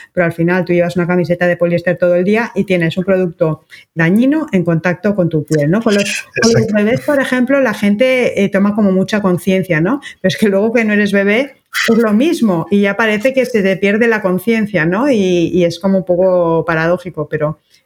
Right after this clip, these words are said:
Speaker 1: pero
Speaker 2: Exacto. Un poliéster, por muy reciclado que sea, ah, sigue afectando de esta
Speaker 1: Mm.
Speaker 2: forma a tu piel, ¿no?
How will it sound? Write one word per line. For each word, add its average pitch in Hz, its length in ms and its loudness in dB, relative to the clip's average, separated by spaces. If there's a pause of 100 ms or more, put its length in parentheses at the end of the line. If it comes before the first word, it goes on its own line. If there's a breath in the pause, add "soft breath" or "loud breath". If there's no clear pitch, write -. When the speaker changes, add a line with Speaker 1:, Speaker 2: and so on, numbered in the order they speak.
(160)
Speaker 1:
pero 156 240 2
Speaker 2:
Exacto. 135 440 2 (680 loud breath)
Un 147 160 4
poliéster, 151 600 2
por 131 160 -14
muy 139 120 -12
reciclado 139 480 -10
que 127 100 -14
sea, 135 320 -8 (360)
ah, 107 760 -14 (840)
sigue 123 300 -8
afectando 117 640 -8
de 117 120 -10
esta 170 180 2
Speaker 1:
Mm. 110 40 -8
Speaker 2:
forma 120 440 -6
a 127 80 -8
tu - 120 -14
piel, 117 340 -2
¿no? 151 80 -8